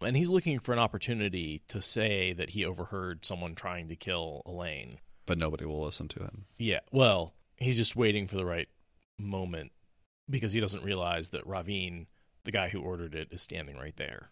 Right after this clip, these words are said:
Speaker 1: 'cause he didn't see him. He just heard his voice.
Speaker 2: Yeah.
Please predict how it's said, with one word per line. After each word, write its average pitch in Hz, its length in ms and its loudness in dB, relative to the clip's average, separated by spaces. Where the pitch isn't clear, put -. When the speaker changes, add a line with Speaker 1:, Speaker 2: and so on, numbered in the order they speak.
Speaker 1:
'cause 90 140 -12
he 87 80 -4
didn't 73 260 -10
see 92 140 -2
him. - 180 -12
He 117 120 -6
just 82 160 -8
heard 78 120 -8
his 71 80 -14
voice. - 520 -8
Speaker 2:
Yeah. 73 380 -2